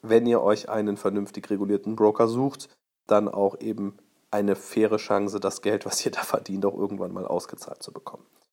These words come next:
Also, Fazit des Ganzen, binäre Optionen verboten ab Mai beziehungsweise ab April zweitausendachtzehn. Im selben Zeitraum wird es auch schon die Beschränkungen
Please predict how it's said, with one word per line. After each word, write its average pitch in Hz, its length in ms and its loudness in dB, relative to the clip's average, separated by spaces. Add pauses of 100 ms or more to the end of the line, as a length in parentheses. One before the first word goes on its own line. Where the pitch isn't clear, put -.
(600)
Also, 120 420 8
Fazit 160 480 8
des 147 140 0
Ganzen, 196 440 6
binäre 160 300 8
Optionen 147 680 6
verboten 143 840 4 (220)
ab - 360 6
Mai 120 640 4
beziehungsweise 117 480 0
ab - 160 0
April 123 380 4
zweitausendachtzehn. 147 1160 4
Im 135 280 0
selben 127 300 4
Zeitraum 117 480 2
wird 123 160 2
es - 120 -6
auch 113 180 0
schon 113 180 -4
die 113 80 -2
Beschränkungen 113 840 2